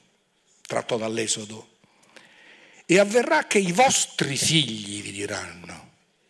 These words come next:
'Che significa per voi questo rito?' Allora risponderete: 'È il sacrificio della Pasqua per il Signore,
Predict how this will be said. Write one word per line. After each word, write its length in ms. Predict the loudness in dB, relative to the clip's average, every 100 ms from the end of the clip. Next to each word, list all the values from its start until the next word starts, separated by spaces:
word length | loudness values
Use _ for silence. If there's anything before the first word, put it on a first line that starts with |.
| _ _ _ _ _ _ _ _ _ -20 _ -20 4
'Che 140 | 6
significa 600 | 8 6 4 2 0 2 2
per 280 | 2 0
voi 800 | -2 6 8 8 2 -2 -8 -10 -20 _ _ _ _
questo 420 | 0 2 2 -2
rito?' 580 | -2 -2 -4 -12 -14 -18 _ _ _ _ _ _ _ _ -20 -20 -20 -20 -20 _ _ _
Allora 800 | -2 0 4 4 4 -2 -18 _ -6
risponderete: 1200 | 0 0 2 2 2 2 0 -2 -4 -6 -12 _ -20 0
'È 80 |
il 120 | 2 4
sacrificio 1120 | 0 0 -4 -4 0 2 2 0 -4 -16 _
della 360 | -12 -10 -10 -4
Pasqua 640 | -2 0 -2 -4 -6 -6 -4
per 160 | -4
il 140 | -2 4
Signore, 800 | 4 4 -2 -4 -6 -12 -16